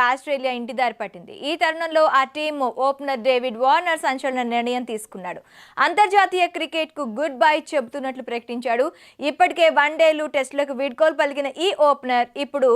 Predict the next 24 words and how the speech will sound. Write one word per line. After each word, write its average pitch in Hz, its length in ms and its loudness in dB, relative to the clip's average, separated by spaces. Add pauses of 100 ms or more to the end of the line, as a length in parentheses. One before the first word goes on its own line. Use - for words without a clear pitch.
(400)
పొట్టి 359 240 4 (100)
ఫార్మాట్ 302 400 2
నుంచి 254 260 -6
తప్పుకున్నట్లు 254 600 -2
వెల్లడించారు. 220 520 -2 (380)
కెరీర్లో 330 460 4 (260)
ఎన్నో 311 180 -2 (120)
ట్రోఫీలను 320 520 0 (220)
ముద్దాడాడు 254 580 0
వార్నర్. 247 380 0 (120)
గత 262 140 0 (200)
ఏడాది 339 300 2 (120)
వన్డే 311 320 2
ప్రపంచ 302 420 -4
కప్ 277 240 -6
నెగ్గిన 247 280 -4 (200)
ఆసీస్ 294 380 -4
జట్టులోనూ 285 520 2 (440)
అతడు 247 320 -2
కీలకంగా 311 580 0
వ్యవహరించాడు. 220 600 -6 (360)
మెగా 302 220 6 (100)
టోర్నీల్లో 330 480 4 (140)
కంగారుల 302 480 0